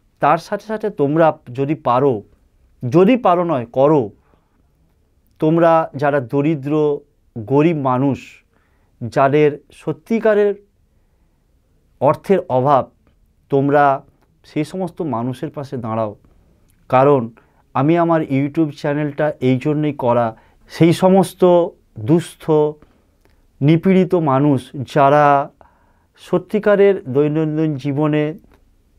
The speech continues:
খেতে পায় না, একটু ওষুধ কিনতে পায় না, তাদের পাশে দাঁড়ানো। সুতরাং আমার চ্যানেলের পরিবারের যারা সদস্য, তাদের প্রত্যেককে বলবো যে তোমরা আমার চ্যানেলটাকে সাবস্ক্রাইব করো,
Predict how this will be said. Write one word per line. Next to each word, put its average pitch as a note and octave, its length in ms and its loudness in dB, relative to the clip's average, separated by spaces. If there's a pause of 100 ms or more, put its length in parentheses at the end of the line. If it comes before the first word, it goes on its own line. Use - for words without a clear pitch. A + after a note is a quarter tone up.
(380)
খেতে F#3 340 2
পায় A2+ 300 -4
না, A2+ 400 -12
একটু C#3+ 240 -2
ওষুধ C#3+ 320 -2
কিনতে C3+ 300 -4
পায় A#2+ 280 -6
না, A#2+ 280 -6 (600)
তাদের D#3+ 280 4
পাশে D3 280 -6
দাঁড়ানো। A2+ 540 -4 (400)
সুতরাং D3+ 420 2 (400)
আমার D3 280 2
চ্যানেলের C#3+ 600 0 (1000)
পরিবারের G3+ 580 4
যারা E3+ 200 2
সদস্য, C#3+ 640 -2
তাদের C3 220 -4
প্রত্যেককে C#3+ 540 -6
বলবো B2+ 560 -2 (580)
যে C3+ 80 -4
তোমরা C#3 460 0
আমার C3+ 180 -2
চ্যানেলটাকে B2+ 480 -8
সাবস্ক্রাইব B2 640 -4
করো, C3 340 -2